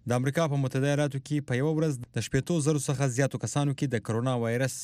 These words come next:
مثبتې پیښې ثبت سوي دي. دا په داسې حال کې ده چې د روغتیا نړیوال سازمان خبرداری ورکړی چې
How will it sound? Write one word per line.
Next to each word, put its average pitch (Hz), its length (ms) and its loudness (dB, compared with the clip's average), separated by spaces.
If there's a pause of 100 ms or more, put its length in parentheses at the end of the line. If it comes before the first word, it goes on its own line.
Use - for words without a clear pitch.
(160)
مثبتې 104 380 -4 (100)
پیښې 120 320 -4 (400)
ثبت - 240 -6
سوي 90 200 -2
دي. 98 60 0 (380)
دا 156 120 0
په 160 100 4
داسې 151 200 2
حال 147 100 0
کې 143 140 -4
ده 151 140 4
چې 123 100 -4
د 123 100 0
روغتیا 131 300 -2
نړیوال 120 340 0
سازمان 113 360 -2
خبرداری 113 360 0
ورکړی 156 320 0 (360)
چې - 80 -8